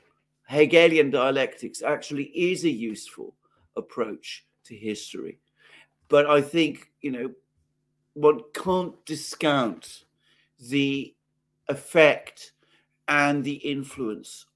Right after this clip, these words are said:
of, you know, epochally, epochally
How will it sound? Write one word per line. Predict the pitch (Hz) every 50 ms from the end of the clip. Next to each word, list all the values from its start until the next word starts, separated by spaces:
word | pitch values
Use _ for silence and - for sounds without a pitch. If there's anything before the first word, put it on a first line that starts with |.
| _
of, | 135 135 131 131 123 113 - - - - _ _ _ _ _ _ _ _ _ _ _ _ _ _ _ _ _ _ _ _ _ _ _ _ _ _ _ _
you | - 135
know, | 110 69 - - _ _ _ _ _ _ _ _ _ _ _ _ _ _ _ _ -
epochally, | 190 165 143 143 - - 156 151 135 117 - - 135 117 107 107 101 85 _ _ _ _ _ _ - _ _ _ _ _ _
epochally | 170 175 170 170 165 147 120 110 - - - 101 90 -